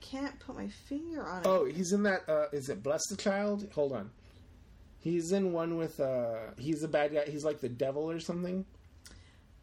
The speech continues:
Speaker 1: Oh,
Speaker 2: What movie
Speaker 1: with,
Speaker 2: is that?
Speaker 1: um,
Speaker 2: Is it Christina Ricci?
Speaker 1: uh, no, you're talking about, um,
Speaker 2: I'm talking about Bless the Child, but that's not the
Speaker 1: that's
Speaker 2: one he's
Speaker 1: with,
Speaker 2: in.
Speaker 1: uh, Kim
Speaker 2: Chris-,
Speaker 1: Basinger?
Speaker 2: uh, yeah, and Christina Ricci, but that's not the one I'm talking about.
Speaker 1: Bless the Child, yeah.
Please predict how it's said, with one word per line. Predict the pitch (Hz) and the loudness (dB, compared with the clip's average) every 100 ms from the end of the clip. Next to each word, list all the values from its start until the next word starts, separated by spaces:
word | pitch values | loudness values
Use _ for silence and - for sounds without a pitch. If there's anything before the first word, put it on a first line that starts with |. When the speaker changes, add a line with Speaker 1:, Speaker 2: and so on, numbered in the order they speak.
| - | -6
Speaker 1:
Oh, | 220 240 247 247 254 254 254 247 | -4 -2 -2 -2 -2 -2 -2 -2
Speaker 2:
What | 247 240 | -2 -2
movie | 226 135 | -2 2
Speaker 1:
with, | 240 240 - | 2 2 -2
Speaker 2:
is | 202 | -4
that? | 220 226 214 208 | -2 -2 0 -2
Speaker 1:
um, | 196 190 | -4 -4
Speaker 2:
Is | 127 | -4
it | 135 | -4
Christina | 165 156 190 190 | -4 0 2 4
Ricci? | 196 202 220 226 | 2 0 -2 -2
Speaker 1:
uh, | 208 - 180 | -4 -8 -8
no, | 208 220 226 233 233 220 | -6 -4 -4 -2 -2 0
you're | 208 214 233 | 0 0 -2
talking | 233 262 247 247 | -2 -6 -6 -6
about, | 220 214 196 120 | -4 -2 -2 -4
um, | 170 175 170 160 156 | -4 -4 -4 -6 -4
Speaker 2:
I'm | 160 143 | -4 0
talking | 175 180 | 0 2
about | 180 135 113 | 2 0 0
Bless | 135 139 | -2 -2
the | 123 | -6
Child, | - 120 107 104 101 | -4 -4 -2 -6 -6
but | 113 | -6
that's | 127 123 135 | -4 -4 -6
not | 123 | -4
the | 147 | -2
Speaker 1:
that's | 220 214 | -2 -2
Speaker 2:
one | 247 240 | -2 -2
he's | 247 | -4
Speaker 1:
with, | - | -6
Speaker 2:
in. | |
Speaker 1:
uh, | 185 202 190 180 196 | -4 -2 -2 -4 -4
Kim | - 214 | -4 0
Speaker 2:
Chris-, | |
Speaker 1:
Basinger? | 220 - 330 381 392 | -2 -2 -6 -4 -2
Speaker 2:
uh, | 240 427 | 0 2
yeah, | 165 139 | 2 2
and | 127 127 | 0 -4
Christina | 139 - 143 | -6 -2 -2
Ricci, | 123 110 113 | -2 -2 -6
but | 110 | -4
that's | 143 147 | -2 0
not | 160 139 | 0 -2
the | 147 | -2
one | 131 | -2
I'm | 117 | -4
talking | 110 135 123 113 | -4 -4 -4 -6
about. | 101 | 0
Speaker 1:
Bless | 233 - | 0 0
the | 285 | -2
Child, | 277 151 139 | -4 -4 -6
yeah. | 170 135 | -8 -8